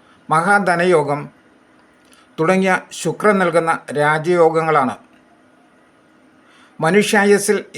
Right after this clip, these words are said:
ഏറെ സ്വാധീനവും അനുകൂല ഭാവത്തിലാണെങ്കിൽ ഏറെ ഭാഗ്യാനുഭവങ്ങളും സമ്മാനിക്കുന്ന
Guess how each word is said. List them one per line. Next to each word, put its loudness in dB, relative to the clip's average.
ഏറെ 2
സ്വാധീനവും 0
അനുകൂല 4
ഭാവത്തിലാണെങ്കിൽ 0
ഏറെ 2
ഭാഗ്യാനുഭവങ്ങളും -2
സമ്മാനിക്കുന്ന -2